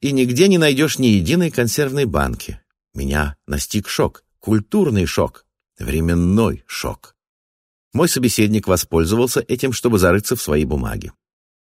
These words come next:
Посему я вслушивался в разговоры постояльцев вокруг меня, надеясь выловить из них крупицу-другую злободневной информации. Уж не о последствиях ли наполеоновских войн разглагольствовали они? Или они рассуждали о растущей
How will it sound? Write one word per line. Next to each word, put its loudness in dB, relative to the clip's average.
Посему 2
я 6
вслушивался 0
в 2
разговоры 2
постояльцев 0
вокруг -2
меня, 0
надеясь 2
выловить 2
из 2
них 0
крупицу-другую 2
злободневной 2
информации. -4
Уж -2
не 4
о 4
последствиях -2
ли 4
наполеоновских 0
войн 2
разглагольствовали 0
они? -2
Или -2
они 0
рассуждали 0
о 2
растущей -2